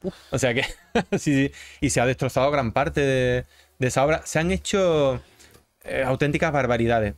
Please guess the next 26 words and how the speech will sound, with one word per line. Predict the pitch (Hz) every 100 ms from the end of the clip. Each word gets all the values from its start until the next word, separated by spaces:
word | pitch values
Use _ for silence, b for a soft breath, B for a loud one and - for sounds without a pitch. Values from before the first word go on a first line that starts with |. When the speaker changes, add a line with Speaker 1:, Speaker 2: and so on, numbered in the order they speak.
| -
Speaker 2:
Hubo | 131 147
un | 139
loco | 151 165 147
también | 135 123 131 170 190 98 -
que | 127
le | 123
metió | 113 131
martillazo | 143 147 - 135 143 - 190 202 b b b b b -
a, | 120 120 117 117 113 107 107 - B
<laughs> | B B B _ -
Un | 120
italiano | 117 107 104 104
también. | 101 101 -
Oye, | 135
oye, | 117 110
vaya, | 110 123
los | 127
italianos | 120 120
están | 127 127
quedando | 123 120 123
en |
este | 123
Speaker 1:
Están | 123 107
Speaker 2:
podcast | 151
Speaker 1:
fantásticos. | 107 113 - 110
Speaker 2:
regular, | 139 120 127 139